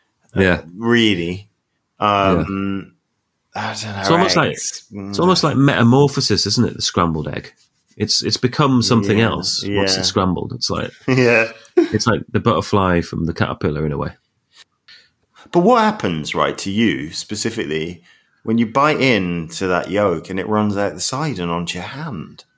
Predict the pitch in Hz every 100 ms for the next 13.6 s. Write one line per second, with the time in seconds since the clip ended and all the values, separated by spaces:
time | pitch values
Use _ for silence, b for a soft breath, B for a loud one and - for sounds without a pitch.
0 | _ _ - 156 156 131 113 107 107 107
1 | 98 107 110 107 104 104 - - - -
2 | 98 90 95 90 139 262 - - 101 98
3 | 107 - 85 90 - - 110 131 - -
4 | B B B B 147 180 175 156 151 135
5 | - - 147 87 85 62 - - 73 90
6 | - _ - 147 147 120 - - - 107
7 | 107 104 - 127 120 - 101 87 - -
8 | - - 98 85 - - 98 92 90 -
9 | - 95 - 107 110 95 78 76 - -
10 | 85 131 151 143 120 92 113 - b b
11 | b b - 101 98 - 110 98 131 139
12 | 76 85 101 - 110 107 - 139 160 151
13 | 104 82 80 76 82